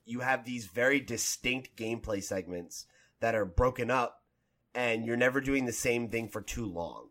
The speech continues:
right? Like, if you do go in the dungeon and you have a really long run that's really successful, immediately after that, you're going to have a segment where you're not doing that at all, where you're like, "Okay, now I can get into the economy and, like, the,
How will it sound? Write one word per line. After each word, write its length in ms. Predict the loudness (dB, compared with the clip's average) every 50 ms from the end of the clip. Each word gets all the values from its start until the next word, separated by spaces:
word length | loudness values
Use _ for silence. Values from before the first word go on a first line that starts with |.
| _ _ _ _ _ _
right? 320 | -2 2 2 4 2 4 4
Like, 240 | 2 2 2 0 -6
if 140 | -8 -6
you 100 | -6 -4
do 220 | 2 4 4 4 6
go 220 | 8 8 8 8
in 80 | 8 6
the 80 | 4
dungeon 440 | 4 4 4 4 4 2 0 0 0
and 140 | 0 -2 -4
you 60 | -2
have 180 | -2 -2 -2 0
a 80 | -2
really 280 | -2 -2 0 0 0 2
long 340 | 4 6 6 6 4 4 4
run 200 | 2 2 4 4
that's 200 | 2 0 0 -2
really 180 | -4 -4 -4
successful, 680 | -6 -6 -6 0 2 2 2 2 2 2 2 2 2 0 -4 -12 -12 -4 -2
immediately 680 | -2 -2 0 -2 -2 -2 -2 -2 -2 -2 -2 0 2
after 280 | 2 2 2 0 -2 -2
that, 280 | -2 0 0 0 -2 -4 -10 _ _ _ _ _ _ -6
you're 140 | -6 -4
going 260 | 0 2 2 4 4 2
to 80 | 2
have 260 | 2 4 4 4 2
a 60 | 0 -2
segment 540 | 0 0 0 0 0 0 0 0 0 -2 -8 0
where 480 | 4 6 6 6 6 6 4 4 2
you're 200 | 0 0 -2 0
not 220 | 2 2 2 0 -2
doing 220 | -4 -4 -4 -2
that 160 | -2 -2 -2
at 80 | -4 -4
all, 320 | -6 -6 -10 -12 -16 _ _
where 140 | 0 0 2 2
you're 140 | 2 2
like, 240 | 2 0 -2 -2 -4 -8
"Okay, 360 | -4 0 2 2 2 2 -2 -6 -16 -20 -14 -6
now 200 | -2 0 2 2
I 100 | 2 0
can 160 | -2 -2 0
get 160 | 4 6 6
into 300 | 6 6 2 -2 -6 -4
the 160 | -2 2 2 2
economy 720 | 2 2 2 4 4 6 6 4 2 0 -2 -2 0 0
and, 160 | 0 0 0
like, 220 | 0 -2 -2 -4 _ -2
the, 360 | 2 4 4 6 6 4 2